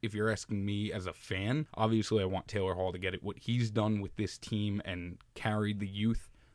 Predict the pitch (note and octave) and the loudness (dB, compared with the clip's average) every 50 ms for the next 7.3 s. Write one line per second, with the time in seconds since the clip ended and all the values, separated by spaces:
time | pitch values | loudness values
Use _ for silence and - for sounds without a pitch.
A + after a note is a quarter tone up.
0 | _ - - A2+ A#2 A#2 A2+ - - - C#3 C3 B2+ B2+ B2+ - - G#2 - - | _ -2 0 0 2 2 0 0 0 0 2 4 6 4 4 2 0 -6 -6 -4
1 | G#2+ G2+ F#2+ - - - - - - F2+ - - - A2+ A2 G#2 G2+ G#2 G#2 G#2+ | -4 -4 -4 -6 -8 -10 -10 -8 -10 -10 -6 -2 2 2 4 4 2 0 0 -2
2 | G2+ G2+ G#2+ G#2 G2 F#2+ F#2 F2 - - A2 G#2+ - - G#2+ G#2 G#2 G2+ G2+ G2+ | -2 0 0 0 0 0 -4 -4 -2 0 0 0 2 0 0 0 2 0 0 -2
3 | G2+ G2 - - - A#2+ B2 - - - - C3+ B2+ C3 D3 D3+ C#3+ C#3+ C3 C3+ | -2 -4 -2 2 2 2 2 0 -8 -14 -4 2 4 4 6 6 4 4 4 4
4 | C#3 - B2+ - - - - A2+ A2 G#2+ G2+ G#2 G#2 G#2+ G2+ F#2 - - G#2 G2 | 4 4 2 -2 0 0 2 4 4 6 6 4 4 2 2 -2 -2 -2 -2 0
5 | G2 F#2+ F#2+ F#2+ G2+ G2+ G2 G2 F#2+ F#2+ G2+ G2 - - G#2 F#2+ F#2 F#2 F#2 F2+ | 0 -2 -4 -2 -2 0 2 2 0 0 -2 -4 -6 -4 -2 0 0 0 0 0
6 | F#2 F#2 F2 - - - A#2 G#2+ A2+ A2 - A#2+ A2+ A#2 A2 G#2 G#2 G#2+ G#2+ G#2 | -2 -4 -6 -8 -4 -2 0 0 0 2 4 4 6 6 6 2 2 0 2 2
7 | G2+ - - - - | 2 0 -4 -12 -14